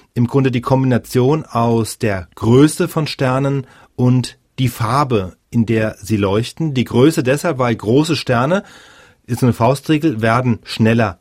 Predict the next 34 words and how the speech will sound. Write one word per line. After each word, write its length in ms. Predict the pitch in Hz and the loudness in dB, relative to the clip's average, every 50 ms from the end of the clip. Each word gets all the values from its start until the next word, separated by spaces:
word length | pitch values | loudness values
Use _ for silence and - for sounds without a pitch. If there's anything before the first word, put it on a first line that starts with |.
| _ _ _ | _ _ _
alt, 440 | - 98 104 123 180 233 - - _ - | -4 0 0 2 2 0 -2 -6 _ -2
ja, 180 | 101 147 202 | -2 -2 -2
denn 200 | 214 - 127 123 | 0 0 0 0
bei 100 | 117 120 | 0 0
großen 340 | 110 - 117 127 139 139 147 | 0 0 0 -2 0 0 -2
Sternen 360 | 123 - - 120 117 127 131 | -4 -2 -2 -2 0 -2 -2
ist 200 | - 131 - - | -4 -8 -6 -4
der 120 | - 120 107 | -4 -2 0
Energieumsatz 720 | 117 110 107 92 107 151 165 151 156 151 170 160 151 - | 0 0 0 0 -2 -2 -2 -2 -2 -2 -2 -4 -4 -6
groß, 240 | - 160 165 165 - | -6 -4 -4 -4 -2
der 160 | - 110 95 | -4 -4 -2
Wasserstoff 540 | 110 113 127 - 147 131 - - 143 127 - | -2 -4 -2 -4 -4 -2 0 -2 -2 0 0
wird 180 | 131 120 - - | -4 -4 -4 -4
viel 200 | - 156 156 143 | -6 -4 -4 -4
schneller 300 | - - - 127 113 90 | -2 -2 0 0 0 0
aufgebraucht. 640 | 104 123 120 - - 151 - 160 156 170 - - - - - - - - - - - - _ _ _ - | -2 -4 -4 -4 -8 -8 -4 -2 -4 -4 -4 -6 -18 -20 -20 -20 -20 -20 -20 -20 -20 -20 _ _ _ 0
Und, 480 | 139 139 143 139 135 135 120 - - | 4 4 6 6 4 2 -2 -4 -4
äh, 240 | - 120 120 113 101 | -2 0 0 2 2
während 300 | 123 147 185 226 208 156 | 2 2 2 2 0 0
das 100 | 131 - | -2 -2
passiert, 380 | - 123 110 - - 143 151 131 | -2 -6 -6 -2 -2 -2 -2 0
also 220 | 120 107 113 107 | -2 -4 -2 0
während 240 | 113 127 151 156 139 | 0 -2 0 -2 -4
des 180 | 117 - - - - | -4 -6 -10 -10 -4
Lebenszyklus 640 | 104 123 151 175 165 - - 180 165 - 151 - | 0 0 0 0 0 -4 -6 -8 -4 -4 -4 -4
eines 260 | - 120 120 123 117 - | -2 -2 -2 0 -2 -4
Sterns, 400 | - - 120 117 135 156 156 - | -2 -2 -2 -2 -2 -4 -4 -6
verändert 380 | - - 127 139 143 139 - | -6 -4 -2 -2 -2 -2 -4
sich 160 | 135 120 - | -6 -6 -4
auch 120 | 123 117 - | -6 -8 -4
die 140 | - 127 120 | -4 -6 -6
Farbe 400 | - - 113 107 110 113 123 110 | -4 -4 -4 -4 -2 -4 -2 -4
des 220 | 120 110 - - | -4 -6 -4 -4
Lichts. 420 | 101 104 - - - - - - | -4 -4 -4 -4 -12 -16 -18 -18